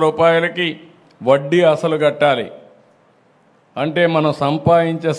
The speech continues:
సంపాదన వడ్డీకి కూడా చాలని పరిస్థితి తీసుకొచ్చేశారు. ఒక పక్క దీన్ని రీషెడ్యూల్ చేసుకుని, కానీ ఒక్క మంచి పని చేశారు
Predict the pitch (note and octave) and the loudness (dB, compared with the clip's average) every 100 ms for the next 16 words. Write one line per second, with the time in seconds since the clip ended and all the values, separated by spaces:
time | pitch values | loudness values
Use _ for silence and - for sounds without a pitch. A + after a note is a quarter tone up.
0 | D3+ D3+ D#3+ E3 E3 D#3 C#3+ D3+ E3 E3+ | -2 -2 2 2 2 0 0 0 0 0
1 | D#3+ D#3+ D#3 D3 D3 D3+ - C#3+ C3 D3 | 2 2 2 -4 -6 -6 -12 -12 -8 -6
2 | C3 C3+ A#2+ C3+ A#2+ F#2 - - _ _ | -6 -4 -2 0 0 -2 -14 -20 _ _
3 | _ _ _ _ - D3 E3 D#3+ D#3+ F3 | _ _ _ _ -2 0 2 0 -2 -2
4 | E3+ D3 D#3 D#3 C#3+ D3+ D#3 E3 D#3+ E3 | -2 -2 -2 0 0 -2 -2 -4 -2 -2
5 | D#3 D#3 D#3 E3+ D#3+ C#3+ - - - _ | 0 -2 0 0 0 -2 -8 -20 -20 _
6 | _ C#3 D#3 E3 D#3 D#3 D3+ C#3+ D#3 G3 | _ 2 4 4 0 0 -4 -2 -2 -4
7 | D#3+ D#3+ D#3 D3+ D3 E3 D#3 | 0 2 2 0 -2 2 2